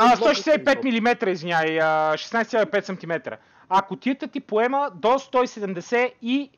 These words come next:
Speaker 1: до сто и седемдесет, така че имаш ни пет милиметра да си затвориш капак.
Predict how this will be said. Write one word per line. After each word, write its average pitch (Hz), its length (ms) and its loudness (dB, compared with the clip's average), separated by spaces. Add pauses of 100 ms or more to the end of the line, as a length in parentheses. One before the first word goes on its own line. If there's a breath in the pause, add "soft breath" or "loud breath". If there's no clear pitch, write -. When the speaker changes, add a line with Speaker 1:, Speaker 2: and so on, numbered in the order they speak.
(380)
Speaker 1:
до 190 80 -6
сто 254 200 2
и 254 40 2
седемдесет, 196 420 -4
така 254 180 -2
че - 160 -12
имаш 269 180 -8
ни 262 120 -6
пет 240 260 -4
милиметра 240 640 -2
да 180 100 -10
си 190 120 -14
затвориш 190 360 -6
капак. - 380 -2